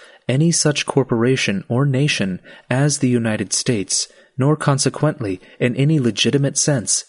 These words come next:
any such government as the government of the United States. A soldier's oath given to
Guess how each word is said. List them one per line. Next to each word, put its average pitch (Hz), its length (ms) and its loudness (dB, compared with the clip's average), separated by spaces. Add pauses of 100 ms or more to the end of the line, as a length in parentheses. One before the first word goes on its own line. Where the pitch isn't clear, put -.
any 160 220 2
such - 340 0
government 127 460 0
as 98 380 -2 (160)
the 123 120 2
government 135 520 0
of 98 80 -2
the 101 100 0
United 98 420 0
States. - 480 -4 (300)
A - 80 -2
soldier's 165 600 0
oath 139 280 0
given 139 300 0
to 98 340 -2